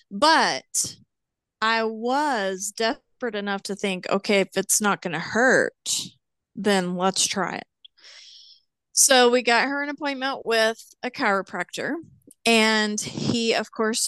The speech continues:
adjusted her that day, told us that there would likely be a lot of mucus in her stool, or she may even throw up because her ears were just so congested. And that's exactly what happened. And I literally was mind blown.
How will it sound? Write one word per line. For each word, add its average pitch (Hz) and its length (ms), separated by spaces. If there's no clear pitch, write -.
adjusted 208 540
her 202 180
that 196 220
day, 196 280
told 208 380
us 202 240
that 202 200
there 202 120
would 202 180
likely 190 380
be 202 140
a 196 80
lot 196 180
of 196 160
mucus 196 480
in 196 80
her 196 140
stool, 185 500
or 180 80
she - 160
may 180 160
even 190 220
throw 196 320
up 180 240
because 180 280
her 175 180
ears 175 300
were 185 120
just - 420
so 185 220
congested. - 720
And 220 280
that's 240 200
exactly 254 460
what 254 160
happened. - 600
And 226 240
I 208 360
literally 240 680
was 240 280
mind 185 380
blown. - 380